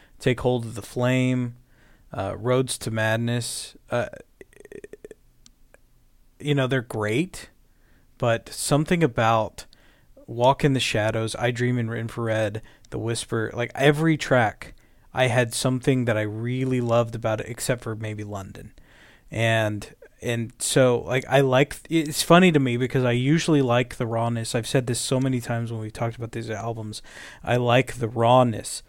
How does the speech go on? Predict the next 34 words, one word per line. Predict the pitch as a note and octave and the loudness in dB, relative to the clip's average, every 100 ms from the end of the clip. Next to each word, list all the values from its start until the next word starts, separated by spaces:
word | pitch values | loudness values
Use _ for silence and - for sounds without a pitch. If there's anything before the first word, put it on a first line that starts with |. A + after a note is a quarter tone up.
| - - - | -20 -20 -10
of | - A2 A2+ | -2 -2 -2
early | C3 C3+ B2+ G#2 | 0 2 2 0
albums | A2+ A#2+ A#2 A2+ | 0 0 -2 -4
from | A#2 A2 | -4 -2
bands. | A#2 A2+ A2 - - - - - - - | -2 -2 -6 -10 -16 -20 -20 -20 -18 4
But | C#3 B2+ - - _ _ _ _ _ - - _ _ - | 6 6 4 -8 _ _ _ _ _ -20 -20 _ _ 2
Queensrÿche | E3+ G3+ G#3 G#3 G#3 | 6 6 6 4 4
is | D3+ C3+ | 0 4
a | C#3 | 4
little | D3 | 4
different | A#2+ C3+ - A2+ G#2+ - | 4 2 0 -4 -8 -10
because | B2 C#3+ B2 | -4 -2 2
they're | C3+ C#3 | 4 6
one | D3 E3+ | 4 4
of | E3 | 8
those | D#3 A#2+ | 8 6
bands | - B2+ B2+ C3+ - | 2 2 2 0 -2
that | A#2+ A#2 A2 _ _ _ _ - | 0 2 2 _ _ _ _ -2
they're | C#3 C3+ | 2 2
always | A2 C3+ D3 B2+ | 4 6 6 4
gonna | C3+ C3+ | 2 2
be | A#2 A#2 G#2+ | 0 -4 -4
slick | - - A2 - | -6 -4 -6 -6
in | F#2+ G#2 | -10 -10
production. | A2+ G2+ F#2 - - - - - | -8 -8 -8 -10 -12 -16 -18 -6
They're | A#2+ A2 | -4 2
always | C#3 D3 C3 - | 8 8 6 2
gonna | C3+ C3+ B2 | 0 2 0
have | - B2+ B2 A#2 | 0 0 0 0
that | A#2 A2+ A2+ | -2 -2 -2
aspect | A#2+ A#2+ - A2 - | 0 0 -2 -8 -6
to | - C3+ | 0 0
them | A#2 G#2 G2+ | 0 -6 -8
because | B2 A2+ - A#2 G#2+ | -10 -8 -4 -4 -4